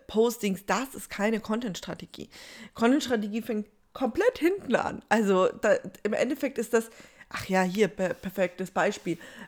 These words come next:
Ähm, das ist Laufen, bevor du krabbeln gelernt hast im Endeffekt. Ja? Oder das ist, du setzt im Haus ein Dach auf. Ja, das ist gut. Du setzt ein Haus ein Dach auf, bevor es Wände hat. Ähm, oder sagen wir es so, du setzt die Fenster ein, obwohl es noch keine Wände hat oder so.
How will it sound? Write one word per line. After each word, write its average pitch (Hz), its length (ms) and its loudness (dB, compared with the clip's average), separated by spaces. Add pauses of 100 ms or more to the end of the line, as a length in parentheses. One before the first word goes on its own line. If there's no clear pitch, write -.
(160)
Ähm, 185 300 2 (260)
das 190 180 -2
ist 202 160 -6
Laufen, 190 460 2
bevor 185 340 0
du 190 140 -4
krabbeln 190 480 -2
gelernt 156 360 -2
hast 160 220 -6
im 160 80 -4
Endeffekt. - 540 -6
Ja? 87 200 0
Oder 143 240 2
das 165 200 -2
ist, - 200 -6 (220)
du - 80 -12
setzt 185 340 -2
im 175 140 -4
Haus 190 280 2
ein 165 100 -4
Dach 185 220 2
auf. 214 360 2 (460)
Ja, 269 120 -2 (180)
das 330 220 -4
ist - 160 -8
gut. 160 360 -4
Du 170 60 -2
setzt 185 280 -6
ein 180 120 -6
Haus 202 240 0
ein 175 80 -4
Dach 214 220 2
auf, 202 180 2
bevor 190 340 -2
es 196 140 0
Wände 185 380 2
hat. - 200 -8 (460)
Ähm, 175 360 2 (120)
oder 175 320 2 (260)
sagen 196 280 4
wir 202 80 4
es 185 100 -4
so, 233 200 2
du 180 120 -2
setzt 185 300 -2
die 196 60 -8
Fenster 233 640 -2
ein, 226 280 2
obwohl 202 380 2
es 208 100 -2
noch 214 160 -2
keine 190 300 2
Wände 220 340 4
hat 185 200 0
oder 185 200 6
so. 180 160 0